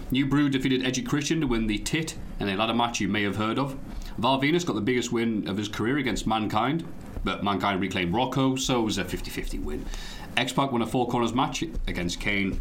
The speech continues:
Bradshaw, and Farouk. And then Triple H retained against Austin in a no-holds-barred match after The Rock accidentally hit Austin with the sledgehammer. <laughs> So we get a Raw recap of Vince McMahon making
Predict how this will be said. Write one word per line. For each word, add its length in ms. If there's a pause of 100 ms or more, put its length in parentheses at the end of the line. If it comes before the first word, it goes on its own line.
Bradshaw, 500 (480)
and 400
Farouk. 440 (360)
And 180
then 340 (200)
Triple 300
H 180
retained 320
against 280
Austin 360
in 0
a 60
no-holds-barred 640
match 280
after 200
The 100
Rock 240 (320)
accidentally 680
hit 160
Austin 360
with 120
the 80
sledgehammer. 680
<laughs> 40 (560)
So 120
we 80
get 100
a 40
Raw 180
recap 580 (580)
of 300
Vince 340
McMahon 260
making 500